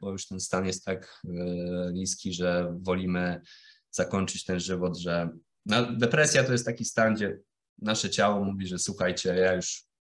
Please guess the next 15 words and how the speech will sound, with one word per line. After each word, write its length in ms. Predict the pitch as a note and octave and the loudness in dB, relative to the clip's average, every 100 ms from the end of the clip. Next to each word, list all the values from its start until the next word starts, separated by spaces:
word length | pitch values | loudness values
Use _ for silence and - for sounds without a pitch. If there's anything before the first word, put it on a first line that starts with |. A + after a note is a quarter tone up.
| - | -8
nie 120 | F#2+ | -6
chcę 180 | F#2 F2+ | -4 -4
brać 360 | F2 F#2 - - | 0 0 -2 -6
udziału 300 | F2+ F2+ E2+ | -2 0 0
w 80 | D#2 | -2
tej 160 | F#2 F2 | -6 -4
grze, 340 | F2 F#2 E2+ - - - _ | 2 2 2 -6 -20 -20 _
ten 140 | F#2+ F#2+ | 0 2
awatar, 420 | F#2 G2 F#2+ F2+ | 4 4 2 0
którego 300 | - F2+ F2+ | -2 -4 -4
stworzyliście, 640 | - F#2 F2+ F2+ F2 - | -6 -8 -6 -6 -4 -6
to 140 | - F2 | -6 -4
nie 100 | F2 | -4
jest 200 | E2 - | -4 0
to. 320 | G2 G#2+ | 0 0